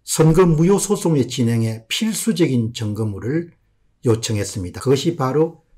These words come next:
통합선거인 명부입니다. 인천 연수구의 통합선거인 명부를 제출하라. 계속해서 통합선거인 명부 제출을 거부하던 중앙선거관리위원회는 재판부의 명령에 따라서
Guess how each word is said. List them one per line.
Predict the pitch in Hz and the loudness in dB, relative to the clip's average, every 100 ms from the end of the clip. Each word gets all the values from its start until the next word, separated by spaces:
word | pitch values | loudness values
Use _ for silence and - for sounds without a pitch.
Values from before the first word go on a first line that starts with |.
| - | -20
통합선거인 | - 170 170 190 - - - 170 170 190 190 175 | -2 2 2 2 -2 -10 -4 0 2 2 0 0
명부입니다. | 170 214 175 139 95 - - - - - - - _ _ | 2 2 0 0 -2 -6 -8 -6 -6 -8 -16 -20 _ _
인천 | 147 151 151 160 160 170 | 2 2 4 4 4 2
연수구의 | 143 147 147 180 165 123 139 165 - _ _ | 4 4 2 0 2 2 2 0 -4 _ _
통합선거인 | - 160 180 185 - - - 170 190 190 175 | -4 0 0 -2 -12 -8 -2 2 2 2 0
명부를 | 165 220 220 143 165 202 - _ - | 2 4 4 4 2 2 -2 _ -4
제출하라. | 139 123 110 98 - - - _ _ - | -2 -2 -6 -8 -8 -16 -20 _ _ 4
계속해서 | 165 165 196 226 226 | 4 6 4 4 2
통합선거인 | - 180 196 - 180 180 220 202 | 0 0 0 -2 -2 2 2 4
명부 | 156 156 139 123 | 4 2 2 0
제출을 | 131 127 - 110 107 - | -2 -4 -6 -4 -4 -4
거부하던 | 127 117 120 117 104 85 139 151 _ - | -4 0 -2 -2 -6 -8 -10 -14 _ -8
중앙선거관리위원회는 | - 143 156 156 - 135 127 110 95 104 95 123 156 151 _ _ _ _ - | -2 2 2 0 -2 -4 -2 -4 -4 -8 -4 -4 -4 -8 _ _ _ _ 0
재판부의 | 147 151 - 196 196 160 127 123 151 156 170 | 4 4 2 -2 -2 -2 0 2 2 0 0
명령에 | 131 143 160 214 202 175 | 4 6 6 4 2 0
따라서 | 127 98 - - | -2 -4 -6 -12